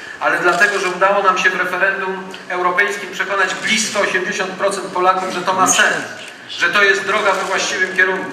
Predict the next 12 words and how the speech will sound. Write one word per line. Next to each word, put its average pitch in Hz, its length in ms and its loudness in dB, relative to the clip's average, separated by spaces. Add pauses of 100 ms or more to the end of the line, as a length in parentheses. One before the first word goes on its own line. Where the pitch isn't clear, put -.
(100)
że - 120 -6
to 202 80 4
jest 190 180 2
wielka 202 340 2
szansa, 175 440 0 (460)
że 180 120 0
to 214 180 6
jest 214 300 2
ta 202 240 6
właśnie 180 320 -2
perspektywa 185 680 -6
jutra, 175 460 0